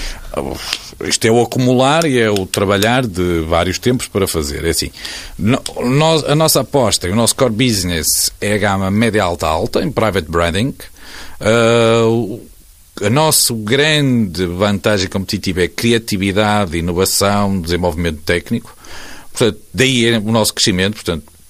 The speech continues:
hum, que é, eu, como formação base de engenharia, sou, como se costuma dizer,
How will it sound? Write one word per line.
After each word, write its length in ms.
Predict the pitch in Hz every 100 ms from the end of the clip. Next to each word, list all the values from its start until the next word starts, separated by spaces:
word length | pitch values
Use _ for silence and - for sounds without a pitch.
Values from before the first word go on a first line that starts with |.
| - - _
hum, 800 | 110 104 101 98 95 95 95 87 80
que 180 | - 85
é, 320 | 82 82 - - - - -
eu, 200 | 107 107
como 280 | - 135 135
formação 460 | - 131 123 120
base 500 | 113 110 101 92 82
de 100 | 80
engenharia, 540 | 92 85 87 87 90 104
sou, 340 | - 80 85 -
como 160 | 87
se 80 | 92
costuma 240 | - 101
dizer, 420 | 92 95 92 92